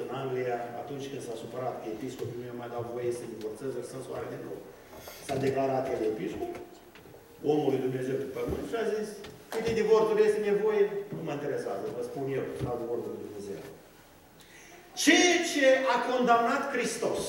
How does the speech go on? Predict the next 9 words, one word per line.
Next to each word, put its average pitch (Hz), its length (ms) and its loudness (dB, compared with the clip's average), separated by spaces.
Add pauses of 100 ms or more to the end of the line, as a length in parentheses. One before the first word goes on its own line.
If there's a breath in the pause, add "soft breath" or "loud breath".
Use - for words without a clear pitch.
(2000)
au 120 180 -2
ajuns 190 320 -2
ucenicii 165 560 -4
lui - 180 -6 (840)
să 131 80 -8
propage 143 600 -4
cu 135 160 -4
mare 123 200 -6 (140)
faimă 139 440 -4